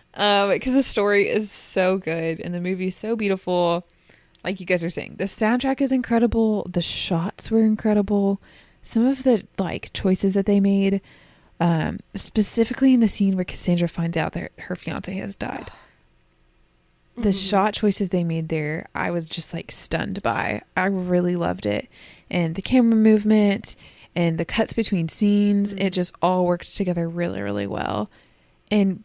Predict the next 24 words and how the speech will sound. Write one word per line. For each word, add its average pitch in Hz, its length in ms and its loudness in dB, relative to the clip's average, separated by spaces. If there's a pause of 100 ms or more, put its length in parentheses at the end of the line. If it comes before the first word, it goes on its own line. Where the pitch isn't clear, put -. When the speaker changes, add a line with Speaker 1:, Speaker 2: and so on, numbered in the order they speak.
Speaker 1:
besides 226 440 2
the 294 100 2
fact 196 260 -2
that 190 160 -8
this 185 180 0
story-wise 196 960 0
is 190 140 -2
so 185 160 0
similar 185 360 0
to 185 80 2
Pride 190 200 -2
and 190 120 0
Prejudice, 190 640 -2 (560)
it 202 140 2
really 208 280 4
did 180 220 0
remind 165 800 0
me 160 160 -6 (100)
of 151 360 0
the 165 80 -2
two - 160 -8
thousand - 360 -6
five - 320 -8
Prejudice. - 640 -8